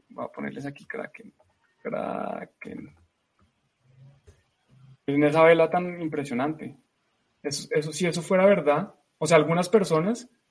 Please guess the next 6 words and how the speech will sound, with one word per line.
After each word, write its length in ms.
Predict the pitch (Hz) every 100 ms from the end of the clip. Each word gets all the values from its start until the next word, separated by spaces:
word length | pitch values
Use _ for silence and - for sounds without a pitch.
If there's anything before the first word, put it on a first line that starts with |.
| _ -
literalmente 640 | 156 170 151 151 165 160
vendieron 720 | 151 139 143 160 196 262 - - _ _ _ _ _ _ _ _ _ _ _ _ _ _ _ _ _
con 140 | 160
una 180 | 151 139
pérdida 500 | 143 156 151 160 170
de 560 | 165 160 147 135 135 143